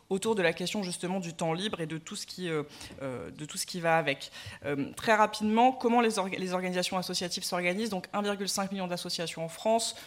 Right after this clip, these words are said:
Sur les un virgule cinq million d'associations, vous en avez quatre-vingts pour cent qui sont exclusivement bénévoles.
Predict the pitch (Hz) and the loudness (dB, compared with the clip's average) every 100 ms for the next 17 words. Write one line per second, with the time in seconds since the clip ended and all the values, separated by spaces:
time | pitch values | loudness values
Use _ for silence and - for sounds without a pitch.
0 | - - 185 185 190 185 185 - 202 - | -6 -2 2 2 2 0 -2 -2 -2 -2
1 | 185 185 175 175 - 175 165 220 226 185 | -2 0 -2 -2 -2 0 0 0 0 0
2 | 170 160 170 214 196 196 180 175 - - | 0 0 2 0 0 0 0 0 -6 -2
3 | 214 214 - 190 175 - - 175 170 170 | -2 -2 -2 0 -2 -4 -8 -8 -6 -4
4 | 165 160 180 175 175 196 240 | -2 -2 -2 0 4 4 4